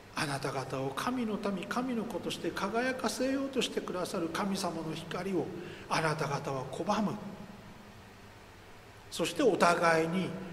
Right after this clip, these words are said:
お互いの栄誉だけを求めようとする。それが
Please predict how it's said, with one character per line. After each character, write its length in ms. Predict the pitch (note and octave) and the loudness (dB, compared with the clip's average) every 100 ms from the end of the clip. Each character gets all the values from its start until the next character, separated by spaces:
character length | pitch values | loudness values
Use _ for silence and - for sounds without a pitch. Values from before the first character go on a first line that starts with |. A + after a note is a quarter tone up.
| - - - - - - - - - - - - - - - - - | -12 -14 -16 -18 -18 -18 -18 -18 -20 -20 -20 -20 -20 -20 -20 -20 -8
お 80 | D#3 | -4
互 460 | - E3 C#3+ C#3 E3+ | 4 4 4 2 2
い 20 | |
の 160 | C4 A#3 | 4 4
栄 220 | C4+ C4 | 4 4
誉 120 | G3 | 2
だ 120 | F#3+ | 0
け 160 | - A3+ | 0 0
を 80 | G#3 | 0
求 300 | C#3+ C#3 D#3 | -2 -4 -6
め 120 | D#3+ E3+ | -4 -4
よ 120 | F#3+ | -4
う 40 | D#3+ | -6
と 60 | |
す 120 | C#3 - | -8 -8
る。 60 | G#2 - - - - - - - - - - - - - - - - - - - - - - - - - - - - - - - - - - - - - - - - - - - - | -10 -14 -16 -18 -18 -18 -18 -18 -18 -20 -20 -20 -20 -20 -20 -20 -20 -20 -20 -20 -20 -20 -20 -20 -20 -20 -20 -20 -20 -20 -20 -18 -18 -18 -18 -18 -18 -18 -18 -18 -20 -20 -18 -18 -12
そ 120 | - | -10
れ 60 | B2+ B2+ | -10 -6
が 240 | D3 B3 | -4 -4